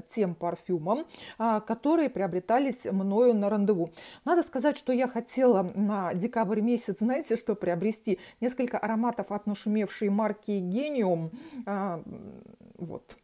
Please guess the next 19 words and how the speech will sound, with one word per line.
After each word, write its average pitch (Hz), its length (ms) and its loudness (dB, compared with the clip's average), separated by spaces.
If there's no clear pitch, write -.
Ну, 311 140 -2
в 262 60 -2
общем, 247 340 0
<laughs> 508 260 -14
не 285 120 2
успела 240 540 6
я. 175 200 4
Я 190 240 2
не 277 100 2
ожидала, 214 440 4
что - 180 -8
цена 208 360 -2
на 180 120 -2
них, 185 200 0
а, 190 220 0
вернется 233 500 4
в - 60 -6
прежнее 190 500 0
русло. 311 380 0